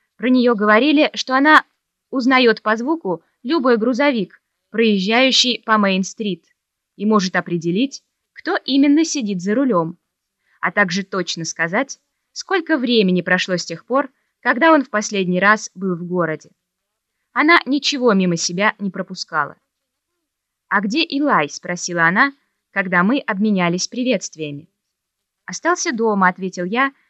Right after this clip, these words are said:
глядя на банку с рулетами. Она кивнула и сказала: «Возьми себе рулет». «Спасибо.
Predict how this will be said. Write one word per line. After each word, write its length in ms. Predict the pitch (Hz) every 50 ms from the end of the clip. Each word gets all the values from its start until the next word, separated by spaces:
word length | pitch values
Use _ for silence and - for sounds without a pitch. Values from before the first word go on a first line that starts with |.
| _ _ -
глядя 340 | 214 254 302 330 330 302 294
на 120 | 277 254
банку 360 | 196 202 196 190 202 - 208
с 100 | 190 -
рулетами. 560 | 214 226 220 185 165 151 - 151 151 160 160 _ _ _ _ _ _ _ _ _ -
Она 240 | - 208 226 226 226
кивнула 420 | 233 - 214 208 247 302 311 285
и 80 | 269 247
сказала: 600 | - - - 220 220 175 180 165 156 156 - - _ _ _ _ _ _ _ _ -
«Возьми 400 | 175 190 202 208 202 262 311 320
себе 320 | - - 247 196 208 208
рулет». 380 | 214 247 240 202 165 156 - _ _ _ _ _ _ _ _ _ _ _ _
«Спасибо. 640 | - - - 269 302 - - 220 202 175 175 185 190